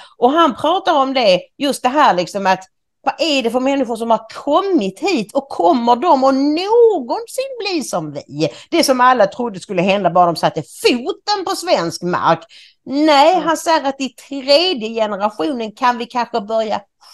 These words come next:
Speaker 1: skönja någon liten gnist-, glimt av det här.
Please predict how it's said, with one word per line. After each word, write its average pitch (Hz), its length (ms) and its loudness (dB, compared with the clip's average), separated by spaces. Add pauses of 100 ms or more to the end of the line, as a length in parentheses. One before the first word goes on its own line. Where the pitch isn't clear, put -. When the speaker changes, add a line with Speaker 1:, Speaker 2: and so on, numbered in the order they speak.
(200)
Speaker 1:
skönja 466 1400 -4
någon 359 300 0
liten 262 880 -2
gnist-, 226 880 -6
glimt 233 540 -4
av 156 200 -2
det 147 60 0
här. 147 400 -4